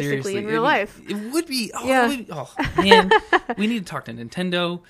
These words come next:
Speaker 2: Yeah.
Speaker 1: They need to make this. Just talk to Japan in general.
Speaker 2: They might have this over there in Japan
Speaker 1: <laughs> They
Speaker 2: already,
Speaker 1: might. It
Speaker 2: to
Speaker 1: has
Speaker 2: be
Speaker 1: been s-
Speaker 2: honest.
Speaker 1: No, but Magic's been out for so long. I don't even
Speaker 2: That's what I'm
Speaker 1: think in
Speaker 2: saying.
Speaker 1: Japan. We'll have to talk to Magic the Chattering and see if they have any ideas.
Speaker 2: That's a good idea.
Speaker 1: <laughs> Anyway.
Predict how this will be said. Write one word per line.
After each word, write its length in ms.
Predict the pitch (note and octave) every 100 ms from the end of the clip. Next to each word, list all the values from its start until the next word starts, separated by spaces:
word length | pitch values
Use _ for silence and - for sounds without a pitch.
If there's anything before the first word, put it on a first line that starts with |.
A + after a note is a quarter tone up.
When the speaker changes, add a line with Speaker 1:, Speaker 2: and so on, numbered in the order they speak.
| _
Speaker 2:
Yeah. 240 | B3 A3+ G#3+
Speaker 1:
They 120 | A3
need 60 | B2+
to 40 |
make 240 | B2+ E3 -
this. 360 | E3 D#3 - - _
Just 160 | - -
talk 140 | A#3+
to 100 | -
Japan 280 | - C#3+ A2+
in 120 | G2+
general. 380 | - C3+ C3+ - A#3+
Speaker 2:
They 160 | D4
might 240 | E4 G4+ -
have 340 | A#3+ C4+ C4
this 200 | A#3+ A#3+
over 240 | A3+ A3+
there 180 | G#3+ G3+
in 140 | G3 G3+
Japan 300 | G3+ G#3+ G#3
Speaker 1:
<laughs> 0 |
They 60 |
Speaker 2:
already, 260 | F#3 A3 G#3
Speaker 1:
might. 220 | E3 E3+
It 100 | F#3+
Speaker 2:
to 60 | A3
Speaker 1:
has 40 | A3+
Speaker 2:
be 40 |
Speaker 1:
been 60 | A3
s- 120 | A3
Speaker 2:
honest. 380 | G#3 A3 - D#4+
Speaker 1:
No, 100 | F4+
but 100 | F4
Magic's 340 | F#4 F#4+ D#4
been 100 | A3
out 100 | F#3+
for 100 | -
so 160 | - C3+
long. 360 | C#3+ D#3 D#3+
I 60 | -
don't 120 | D4
even 240 | E4 C4+ G3
Speaker 2:
That's 160 | C#4+
what 80 | E4
I'm 80 | D#4+
Speaker 1:
think 160 | E4 E4+
in 60 | F4+
Speaker 2:
saying. 140 | G#3+
Speaker 1:
Japan. 260 | A3 A3+ - _ _ _ -
We'll 100 | G3
have 80 | G3+
to 20 |
talk 180 | - F3
to 60 | D3+
Magic 300 | B2+ B2 A2+
the 60 | -
Chattering 360 | A2+ A2 A2+
and 100 | A2+
see 100 | A#2+
if 80 | A#2
they 140 | A#2
have 160 | A#2 -
any 160 | A#2+ A#2
ideas. 380 | - - B2 -
Speaker 2:
That's 200 | C#4 E4+
a 60 | B4+
good 140 | - A4+ G#4
idea. 600 | D4+ E4 G#3+ G3+ A#3+ -
Speaker 1:
<laughs> 320 | E3 E3 - -
Anyway. 640 | - G#3 B2 A#2 A2+